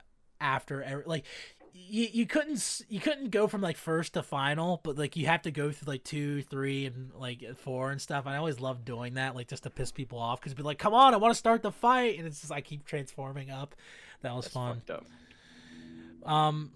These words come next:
Speaker 1: Frieza's forms were kinda cool. Um, his
Speaker 2: I, I
Speaker 1: third
Speaker 2: used to
Speaker 1: form was barely in it at all, which is crazy.
Speaker 2: That's his, like, Xenohead one?
Speaker 1: Yeah, his Xenomorph, uh, form. Uh,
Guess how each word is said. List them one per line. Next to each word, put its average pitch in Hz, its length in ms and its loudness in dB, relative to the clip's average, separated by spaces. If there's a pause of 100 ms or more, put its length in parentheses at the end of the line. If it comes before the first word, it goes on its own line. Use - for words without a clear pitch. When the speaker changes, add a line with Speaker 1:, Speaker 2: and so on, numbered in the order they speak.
(140)
Speaker 1:
Frieza's 359 400 6
forms 156 340 0
were 139 80 0
kinda 131 280 -4
cool. 120 440 -8 (180)
Um, 127 640 -6 (540)
his - 160 4
Speaker 2:
I, 226 100 6
I 285 40 10
Speaker 1:
third 339 40 10
Speaker 2:
used 320 140 2
to - 60 -2
Speaker 1:
form 180 180 4
was 147 160 0
barely 160 640 2
in 247 120 4
it 131 220 0
at 147 260 -4
all, 147 500 6
which - 180 -12
is - 80 -16
crazy. 110 460 -12 (380)
Speaker 2:
That's 107 160 -6
his, 90 180 -12
like, 85 240 -10
Xenohead 95 600 -12
one? 101 240 -14
Speaker 1:
Yeah, 147 180 0
his 120 200 -6
Xenomorph, 127 720 -6
uh, 120 280 -10
form. 123 480 -8 (1800)
Uh, 165 480 0